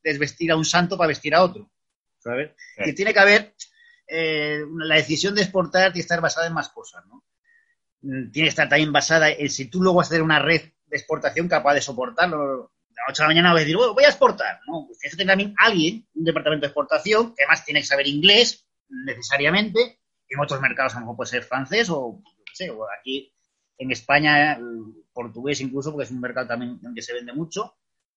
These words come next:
Speaker 1: lo tenemos aquí
Speaker 2: Sí.
Speaker 1: cerquita. Si depende de cada mercado, pues tendrás que tener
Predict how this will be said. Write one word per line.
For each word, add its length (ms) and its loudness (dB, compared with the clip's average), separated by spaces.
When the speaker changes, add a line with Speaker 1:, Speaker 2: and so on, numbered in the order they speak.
Speaker 1:
lo 120 -16
tenemos 200 -6
aquí 120 -4
Speaker 2:
Sí. 60 -2
Speaker 1:
cerquita. 580 -2
Si 120 -2
depende 340 2
de 40 -6
cada 140 4
mercado, 480 2
pues 140 -4
tendrás 240 -2
que 40 -6
tener 100 -2